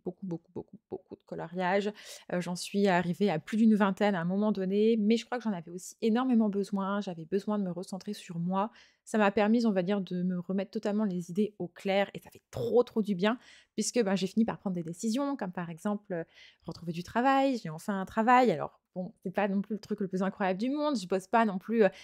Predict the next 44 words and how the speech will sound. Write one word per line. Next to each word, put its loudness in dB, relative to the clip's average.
quinze 4
heures 2
par 4
jour, 2
mais, 8
euh, 8
c'est 4
toujours 0
ça 0
de -14
pris, 0
euh, -8
c'est -12
toujours 0
un 0
petit -6
pas, 4
euh, -6
vers 4
l'avant 2
et 0
ça -4
me -2
donne 2
énormément 2
envie -6
d'ailleurs -4
de -8
reprendre -8
des -2
études, -2
peut-être 0
l'année -2
prochaine -4
ou 0
dans -4
deux -6
ans -4
quand -8
Mathéo 0
rentrera -4
à 0
l'école. -2
J'ai 2